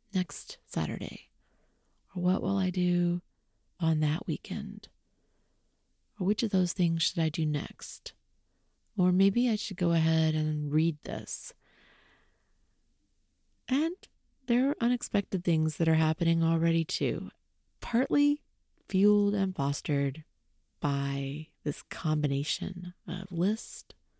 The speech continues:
and journal. So, if you have a birthday coming up, I hope you stop and think about it. It might not be the right year for you, but maybe it is.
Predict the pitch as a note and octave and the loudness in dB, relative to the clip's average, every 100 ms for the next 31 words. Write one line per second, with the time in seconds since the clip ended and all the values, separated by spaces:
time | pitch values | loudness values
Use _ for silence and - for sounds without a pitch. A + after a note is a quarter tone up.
0 | _ - D#3+ D#3 D3+ C#3+ C#3 C#3 - _ | _ 0 0 2 -2 -2 -4 -8 -14 _
1 | _ _ _ _ _ _ _ _ - - | _ _ _ _ _ _ _ _ -10 -2
2 | E3 - E3+ _ _ _ _ _ _ _ | 0 0 -6 _ _ _ _ _ _ _
3 | _ _ A3 G#3+ F#3 E3 D#3 D3+ D3+ D3+ | _ _ 10 10 6 2 2 0 -2 0
4 | E3 D#3 E3+ E3+ G3+ C#4 - _ G#3+ A3 | -2 0 4 6 6 4 0 _ 2 4
5 | F#3+ E3+ - - F#3 - C#3+ - - A#3+ | 2 0 0 0 0 0 -4 -4 0 0
6 | C4 C#4 C#4+ D#4 F#4 G4+ F3+ E3+ D#3+ - | 0 0 2 2 2 0 0 0 0 2
7 | F3 F3+ F#3+ F#3 F#3+ - G3 G3 G#3+ G#3+ | 0 2 4 4 4 4 2 2 2 2
8 | C4 C4+ C4 C4 - G3 G3 G3 G#3 G#3 | 4 4 2 0 0 4 6 6 6 4
9 | - F#3 - E3 E3+ D#4 G#4 - | 2 -2 0 2 4 2 0 -4